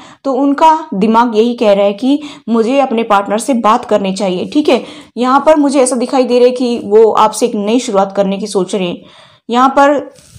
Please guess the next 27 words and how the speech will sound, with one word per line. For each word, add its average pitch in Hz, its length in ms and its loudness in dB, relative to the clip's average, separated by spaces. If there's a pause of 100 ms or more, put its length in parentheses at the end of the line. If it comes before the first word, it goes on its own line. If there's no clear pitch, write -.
(240)
हो 262 100 4
सकता 262 300 0
है 262 120 4
कि 262 180 2
बहुत 226 320 0
ही 247 40 -2
पैशनेट 233 440 0
बिगिनिंग 214 360 0
आपसे 196 240 -2
करना 196 280 0
चाहते 190 320 0
हो, 208 60 4
ऐसा 202 200 2
भी 226 80 0
मुझे 214 240 -2
यहाँ 190 180 0
पर 208 80 0
दिखाई 202 260 0
दे 196 100 0
रहा 196 40 -2
है 196 60 -6
कि 226 60 -4
पूरी 240 400 0
एनर्जी 220 420 0
के 240 120 2
साथ 196 280 -2
में 196 200 -4